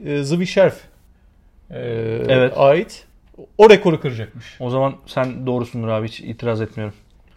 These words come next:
Speaker 2: Sen ne diyorsan o bu konuda. Sırplar, Sırplar konusunda hiç iddia, <laughs> iddialaşmayacağım yani.
Speaker 1: Estağfurullah.
Speaker 2: Ee, valla çok iyi maçtı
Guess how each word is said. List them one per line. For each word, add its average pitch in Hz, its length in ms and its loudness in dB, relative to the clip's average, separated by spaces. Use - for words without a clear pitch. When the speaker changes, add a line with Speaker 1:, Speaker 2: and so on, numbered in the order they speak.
Speaker 2:
Sen 123 200 -2
ne 123 120 -2
diyorsan 120 300 -2
o 113 100 -4
bu 113 80 -6
konuda. 127 420 0
Sırplar, 170 440 4
Sırplar 170 400 8
konusunda 160 400 4
hiç 170 180 4
iddia, 147 380 8
<laughs> - 0 -
iddialaşmayacağım 139 880 6
yani. 110 320 0
Speaker 1:
Estağfurullah. 147 680 -2
Speaker 2:
Ee, 117 640 2
valla 139 260 6
çok 170 240 -2
iyi 139 80 2
maçtı 123 420 -2